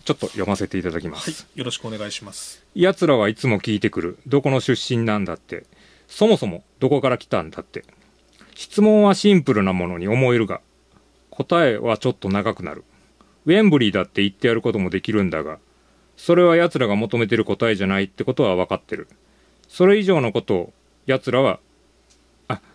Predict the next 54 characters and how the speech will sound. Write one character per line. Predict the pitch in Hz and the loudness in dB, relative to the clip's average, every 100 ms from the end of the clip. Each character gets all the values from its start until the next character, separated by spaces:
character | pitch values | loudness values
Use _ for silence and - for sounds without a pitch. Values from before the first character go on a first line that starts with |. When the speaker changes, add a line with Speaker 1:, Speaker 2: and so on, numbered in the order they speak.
| - | -2
Speaker 1:
そ | 202 | 2
れ | 226 | 4
以 | 214 | 4
上 | 156 | 0
の | 113 | 0
こ | 139 | 0
と | 113 | 2
を | 101 | 2
奴 | 135 - | 0 -2
ら | 113 | -2
に | 104 | -2
教 | 104 - | -2 0
え | 123 | 0
た | 123 | -2
く | 101 | -4
は | 85 | -6
な | 78 | -8
い。 | - _ _ - - - - _ - | -12 _ _ -20 -20 -20 -20 _ -6
俺 | - 196 196 | 0 2 4
が | 185 - _ _ _ _ _ | 2 0 _ _ _ _ _
何 | 160 190 143 | 0 2 2
と | |
言 | 127 | 0
っ | 101 | 0
た | 113 | -2
と | 104 | 0
こ | 98 | -2
ろ | 90 | 0
で | 95 101 | -2 -4
全 | 113 143 151 | -4 -2 0
部 | 113 85 _ _ | -2 -8 _ _
間 | 127 123 127 117 | -8 -4 -2 -2
違 | |
い | |
に | 95 | -2
な | 82 | -6
る | 76 | -10
か | 85 | -12
ら。 | - - _ _ _ _ - - - _ _ _ - | -16 -20 _ _ _ _ -20 -20 -20 _ _ _ -6
イ | |
ギ | 160 220 | 0 2
リ | 220 | 2
ス | 202 | 2
は | 196 | 2
俺 | 196 196 | 4 4
が | 190 | 4
生 | 185 | 4
ま | 180 | 4
れ | 139 | 2
た | 117 | 0
と | 104 | 0
こ | 101 | 0
ろ | 90 | 0
で、 | 92 98 | 0 0